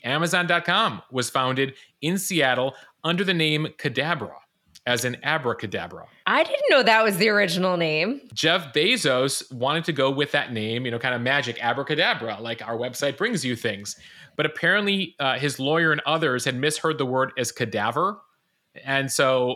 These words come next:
Speaker 1: uh, they eventually go with Amazon. Little did you know. Or as we say here, the mo you know.
Speaker 2: <laughs> Yes.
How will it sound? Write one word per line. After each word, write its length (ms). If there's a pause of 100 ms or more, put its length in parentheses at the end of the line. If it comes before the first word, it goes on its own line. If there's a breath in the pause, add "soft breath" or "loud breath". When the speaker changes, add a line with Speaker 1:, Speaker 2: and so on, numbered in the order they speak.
Speaker 1:
uh, 240
they 160
eventually 580
go 120
with 140
Amazon. 440 (160)
Little 240
did 180
you 80
know. 240 (180)
Or 140
as 160
we 80
say 200
here, 320 (180)
the 160
mo 180
you 160
know. 220
Speaker 2:
<laughs> 20
Yes. 800